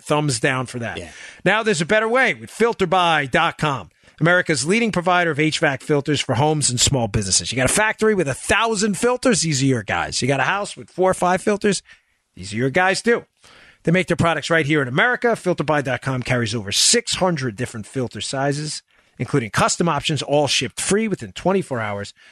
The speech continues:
Speaker 1: Manufactured, as I said, right here in the great old U S of A. Filter by offers a multitude of merv options all the way up to hospital grade, so you'll be removing dangerous pollen, mold, dust, and other allergy-aggravating pollution while maximizing the efficiency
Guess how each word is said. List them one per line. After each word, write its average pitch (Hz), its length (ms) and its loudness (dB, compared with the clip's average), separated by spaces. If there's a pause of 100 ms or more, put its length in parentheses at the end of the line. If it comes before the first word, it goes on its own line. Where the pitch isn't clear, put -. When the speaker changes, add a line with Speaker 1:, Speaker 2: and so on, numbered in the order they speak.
(160)
Speaker 1:
Manufactured, 127 680 0
as 123 120 4
I 135 120 2
said, 101 340 0
right 156 260 0
here 156 380 2
in 110 80 -4
the 95 140 -14
great 151 280 2
old 139 280 -2
U 120 200 -6
S 117 200 -2
of 87 80 -10
A. 80 140 -12 (600)
Filter 180 240 2
by 165 200 4
offers 131 180 -4
a 123 60 -2
multitude 151 440 0
of 117 60 -2
merv 143 260 2
options 143 420 -2
all 147 200 2
the 147 60 -2
way 135 120 0
up - 120 -8
to - 40 -12
hospital 165 520 0
grade, 104 340 -6
so - 100 -4
you'll 117 140 -2
be 120 100 -2
removing 107 440 -4
dangerous 104 400 -6
pollen, 143 480 0
mold, 117 340 0
dust, - 340 -2 (220)
and 131 100 -4
other 165 220 2
allergy-aggravating 143 920 0
pollution 123 460 -2
while 101 140 -4
maximizing 135 800 -2
the 107 100 -6
efficiency 113 580 0